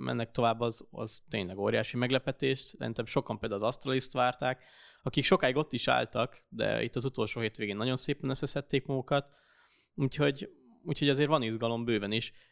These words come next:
és, ö, az elején nagyon egybe van a mezőnynek, úgyhogy izgalmas, ö, párharcokra lehet kilátás mindenképpen. Én most nem várok olyat, hogy valaki nagyon végig stompolná az egész,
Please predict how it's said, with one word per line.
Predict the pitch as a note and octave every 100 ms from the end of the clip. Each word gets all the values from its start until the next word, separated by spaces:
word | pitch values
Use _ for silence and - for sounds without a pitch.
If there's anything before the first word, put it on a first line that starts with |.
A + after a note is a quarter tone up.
| - -
és, | A#2+ A#2 -
ö, | B2 B2 B2+
az | B2
elején | D3+ B2
nagyon | B2 G#2+ G2
egybe | F#2+ G2
van | F#2 F#2+ G#2 _
a | -
mezőnynek, | G2+ G#2 G#2 G#2+ G#2+ A2+
úgyhogy | - A2+ A2
izgalmas, | - C#3 B2 G#2 F#2+ G2 - - - C3+
ö, | A2 -
párharcokra | G2 G#2 G2+ - G#2+
lehet | G#2 G#2 G#2
kilátás | - A2+ A2 - A2+ -
mindenképpen. | A2+ F#2+ E2 G#2 - A#2
Én |
most | B2+ -
nem | D3
várok | B2 A2+ A2+ -
olyat, | A#2 A2 -
hogy | A2+
valaki | A2 - A2+
nagyon | G#2+ G#2 A#2+ _ _ _ _
végig | A2+ A#2 A2 G2+
stompolná | - F#2+ F#2+ G2 G2 F#2
az | F#2+
egész, | F2+ G2 - -